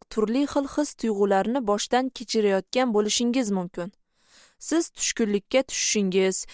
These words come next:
umidsizlik, yolg'izlik, qo'rquv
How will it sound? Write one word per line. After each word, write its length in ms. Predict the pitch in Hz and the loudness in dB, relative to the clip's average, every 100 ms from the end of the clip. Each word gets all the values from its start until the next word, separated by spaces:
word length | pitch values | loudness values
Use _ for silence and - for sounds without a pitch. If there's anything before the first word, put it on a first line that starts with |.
| - - | -14 -2
umidsizlik, 960 | 226 247 - - 190 180 196 196 - - - | 2 2 0 -4 -4 0 0 0 -6 -20 0
yolg'izlik, 880 | 233 247 220 185 175 190 196 - - - | 4 4 2 0 0 0 0 -6 -18 -12
qo'rquv 640 | - 262 240 - 208 | 2 2 2 0 2